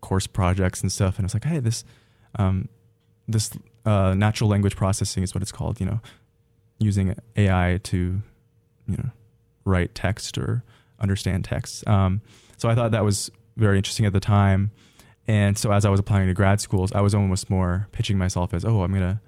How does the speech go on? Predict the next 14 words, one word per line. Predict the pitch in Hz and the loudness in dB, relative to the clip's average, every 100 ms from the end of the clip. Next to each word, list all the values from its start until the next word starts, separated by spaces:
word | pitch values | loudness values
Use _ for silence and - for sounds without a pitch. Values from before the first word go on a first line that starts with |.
| _ _ _ _ _ | _ _ _ _ _
I'm | 104 | 0
gonna | 98 92 | 2 0
switch | - 95 - | -2 -4 -4
towards | 101 90 98 | -2 -2 -2
doing | 98 95 92 92 104 - - | 0 0 0 0 -4 -6 -4
language | 107 113 101 | 0 2 2
related | 107 95 90 90 | 0 0 0 0
things." | 90 87 101 - _ _ _ _ | -2 -2 -4 -10 _ _ _ _
So | - | -2
my | 107 101 | 2 4
advisor, | 95 98 95 95 92 90 90 | 4 4 2 2 2 2 -2
Professor | - 101 95 92 | -2 -2 0 0
Hendricks | 95 90 90 - | 2 0 -2 0
here, | 104 104 117 | 4 4 2